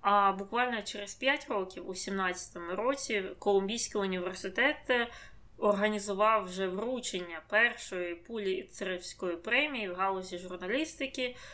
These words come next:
е, і потім вже з часом, згодом, м, ці нагороди було розширено для визнання і досягнень у літературі, і в поезії, і в історії, і в музиці, і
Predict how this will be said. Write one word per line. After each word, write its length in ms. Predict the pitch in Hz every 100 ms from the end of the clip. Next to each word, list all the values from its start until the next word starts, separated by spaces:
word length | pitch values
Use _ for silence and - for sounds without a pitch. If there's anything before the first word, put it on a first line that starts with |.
| - - - -
е, 260 | 202 190 196
і 120 | 196
потім 540 | 214 262 269 220 185
вже 540 | 180 175 170 170 - - -
з 140 | -
часом, 640 | - 226 240 - 180 170
згодом, 760 | 175 196 202 269 277 233 202 175 - -
м, 300 | 196 180 175
ці 180 | - 208
нагороди 560 | 196 202 214 254 247
було 280 | 196 190 190
розширено 680 | 190 185 - 233 220 190 180
для 380 | 175 180 170 - - - -
визнання 520 | 196 196 208 202 185
і 160 | 208 208
досягнень 640 | 220 - 208 196 190 185
у 80 | 180
літературі, 880 | 180 196 196 196 262 277 262 220
і 220 | 220 208 185
в 100 | -
поезії, 840 | 180 208 254 240 214 208 196 180
і 40 |
в 100 | 160
історії, 580 | 165 - 233 240 220 180
і 40 | 180
в 140 | 175
музиці, 580 | 202 233 208 196 - 185
і 600 | 180 180 185 180 175